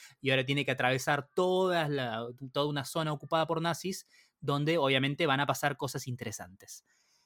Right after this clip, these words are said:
Eh, y después, obviamente, pudimos ver, eh, viste que en el Bafisi siempre se dan, eh, películas clásicas.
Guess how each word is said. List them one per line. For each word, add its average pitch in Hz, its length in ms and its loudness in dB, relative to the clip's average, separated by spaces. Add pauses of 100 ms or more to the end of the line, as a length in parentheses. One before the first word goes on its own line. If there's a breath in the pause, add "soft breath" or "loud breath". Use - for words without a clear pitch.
(320)
Eh, 147 640 2
y 170 600 0
después, 208 380 0
obviamente, 165 340 0
pudimos 156 260 -2
ver, 165 300 2
eh, 113 520 -2 (160)
viste - 160 -10
que 131 80 -6
en 127 60 -2
el 131 100 -2
Bafisi 135 320 -8
siempre 143 400 -2
se 127 140 -4
dan, 131 340 2
eh, 117 140 -8
películas 123 380 -6
clásicas. 170 720 4